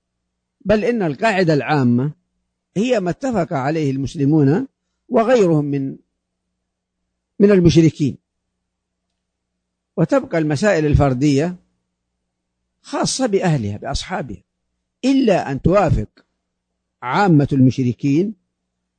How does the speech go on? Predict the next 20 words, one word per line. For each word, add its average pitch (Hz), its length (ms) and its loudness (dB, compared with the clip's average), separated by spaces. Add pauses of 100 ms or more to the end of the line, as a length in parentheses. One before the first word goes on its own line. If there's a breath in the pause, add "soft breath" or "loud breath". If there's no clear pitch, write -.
(220)
وحكومتهم 151 1700 -2 (640)
على 160 200 0
هذا 156 240 2
الشيء، 214 460 0 (540)
فحينئذ 247 600 -2
تكون 160 420 -6
المقاطعة 127 720 -4 (1160)
يعني 170 320 4
في 320 120 2
مكانها، 110 500 0 (1400)
كما 262 260 0
يحصل 170 340 0
مثلًا 131 380 2
من 165 200 0
الإساءة 131 680 -4 (600)
من 147 180 6
بعض 151 200 0
الكفار 127 600 -8 (1000)
إلى 156 1000 0
ديننا، 147 640 4